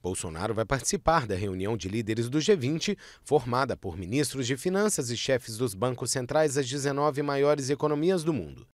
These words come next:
O porta-voz da Presidência da República, Otávio Rego Bastos, destacou que o Brasil vai defender a reforma da Organização Mundial do Comércio para tornar as transações internacionais mais equilibradas.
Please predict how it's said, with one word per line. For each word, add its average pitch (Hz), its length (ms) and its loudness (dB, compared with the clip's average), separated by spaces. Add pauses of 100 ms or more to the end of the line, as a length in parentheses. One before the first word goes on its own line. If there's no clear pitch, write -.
(380)
O 101 80 -8
porta-voz 90 500 0
da 95 80 -4
Presidência 90 540 -6
da 104 80 -2
República, 123 600 -2
Otávio 90 500 -2
Rego 107 260 -2
Bastos, 139 520 2 (240)
destacou 139 520 0
que 117 100 -4
o 92 40 0
Brasil 90 300 -2
vai 120 120 0
defender 151 440 4
a 107 40 4
reforma 113 480 0
da 117 120 2
Organização 120 640 0
Mundial 95 380 -4
do 101 100 -8
Comércio 160 540 -2 (460)
para 90 160 -6
tornar 139 400 0
as - 120 -2
transações 104 580 -6
internacionais 139 720 -2
mais 143 220 -2
equilibradas. 139 840 -6